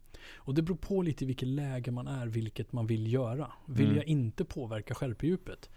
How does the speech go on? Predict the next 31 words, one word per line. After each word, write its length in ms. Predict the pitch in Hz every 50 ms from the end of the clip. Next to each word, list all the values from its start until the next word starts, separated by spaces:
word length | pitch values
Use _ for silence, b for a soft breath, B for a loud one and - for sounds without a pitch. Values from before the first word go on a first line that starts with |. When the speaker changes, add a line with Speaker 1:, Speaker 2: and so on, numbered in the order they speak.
| b b -
Speaker 1:
ja, 80 | 127 123
då 100 | 139 156
vill 160 | 170 147 131
jag 80 | 143
ju 60 | 156 151
inte 220 | 131 - - 113
röra 480 | 110 117 117 123 127 113 104 104 107 107
bländaren 360 | 135 127 113 113 151 175 147
liksom. 260 | 101 - - - 95 - - - B B B B B B B
Speaker 2:
Nej, 240 | B 104 104 104 110
Speaker 1:
Eller 100 | 123 135
Speaker 2:
precis. 160 | 123 117 - 131
Speaker 1:
vill 60 | 139
jag 220 | 135 131 131 127 131
inte, 340 | 131 131 120 110 - - 143
och 100 | 131 120
då 220 | 135 143 143 135
jobbar 200 | 135 127 120 113
jag 100 | 110 107
med 200 | 110 110 107 -
tiden 280 | - 120 107 110 139 175
istället. 440 | 170 - - 113 113 135 120 -
Och 200 | 120 123 123 120 123 117 123 -
är 120 | - 127 120
det 60 | 120
tvärtom 400 | - - - - - 160 165 160
då, 100 | 135 117
att 140 | 107 - -
jag 80 | 113 110
har 100 | 117 117
en 240 | 117 113 107 107